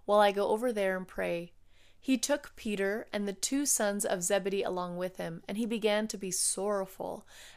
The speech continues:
and troubled. Then he said to them, 'My soul is overwhelmed with sorrow to the point of death.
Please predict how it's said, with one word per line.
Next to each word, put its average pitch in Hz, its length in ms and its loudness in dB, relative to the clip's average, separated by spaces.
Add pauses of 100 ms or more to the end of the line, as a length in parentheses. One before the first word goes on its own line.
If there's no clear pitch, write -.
and 190 180 -2
troubled. - 560 -4 (880)
Then 214 140 2
he 240 80 4
said 214 260 4
to 214 100 -2
them, 185 180 0
'My 202 120 4
soul 226 720 4
is 190 240 -4
overwhelmed 196 960 0
with 190 240 -6
sorrow 185 560 -2
to - 160 -6
the 185 100 -4
point 196 440 -12
of 185 200 -14
death. 190 280 -8